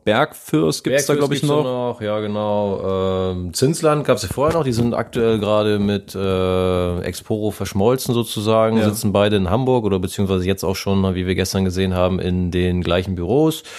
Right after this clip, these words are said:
Speaker 2: Ähm, dann gibt's noch... Ähm, lass mich kurz überlegen, die sind auch aus Berlin, jetzt komme ich <laughs> nicht auf den Namen, Zinsbaustein heißen die Kollegen,
Speaker 1: Ja.
Speaker 2: da habe ich auch schon investiert.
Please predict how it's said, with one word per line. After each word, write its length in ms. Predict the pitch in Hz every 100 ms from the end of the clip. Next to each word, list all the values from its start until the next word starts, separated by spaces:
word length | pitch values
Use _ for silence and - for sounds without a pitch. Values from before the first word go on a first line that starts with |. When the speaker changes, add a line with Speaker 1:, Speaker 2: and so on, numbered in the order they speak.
| - - - - -
Speaker 2:
Ähm, 300 | 104 107 107
dann 100 | 101
gibt's 240 | 104 -
noch... 540 | 110 104 104 95 - - 98
Ähm, 720 | 98 95 95 92 92 90 87 82 - _ _ - - - -
lass 100 | -
mich 60 | 98
kurz 140 | 101 92
überlegen, 640 | 95 110 104 90 85 78
die 420 | 101 101 101 95 87
sind 200 | 95 90
auch 240 | 76 110
aus 200 | 107 98
Berlin, 260 | 101 98 113
jetzt 160 | 98
komme 140 | - -
ich 60 |
<laughs> 200 | - -
nicht 100 | -
auf 100 | -
den 180 | - 85
Namen, 240 | 90 101 85
Zinsbaustein 1000 | - 170 - - 85 95 95 92 123
heißen 240 | 120 120 131
die 60 |
Kollegen, 380 | - 135 151 143
Speaker 1:
Ja. 20 |
Speaker 2:
da 80 | 110
habe 100 | 110
ich 80 | 104
auch 100 | 131
schon 160 | - 131
investiert. 760 | 123 120 - 127 127 123 123